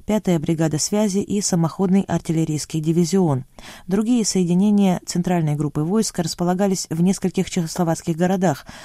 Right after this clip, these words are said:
Аламоуце, Млада Болеславе, Высоке Мито, Турнове, Есенике. Но в Миловице было больше всего советских военных.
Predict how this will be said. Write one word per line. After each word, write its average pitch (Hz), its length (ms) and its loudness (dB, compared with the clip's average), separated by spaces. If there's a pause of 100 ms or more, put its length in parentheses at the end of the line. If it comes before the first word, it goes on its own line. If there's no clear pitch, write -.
(100)
Аламоуце, 190 680 2 (220)
Млада 185 400 0
Болеславе, 185 640 0 (280)
Высоке 190 380 -2
Мито, 175 400 2 (140)
Турнове, 185 560 2
Есенике. 175 680 0 (120)
Но 175 240 4
в 156 140 -4
Миловице 220 540 0
было 214 300 0
больше 160 360 -2
всего 175 300 -2
советских 156 540 -4
военных. 156 500 0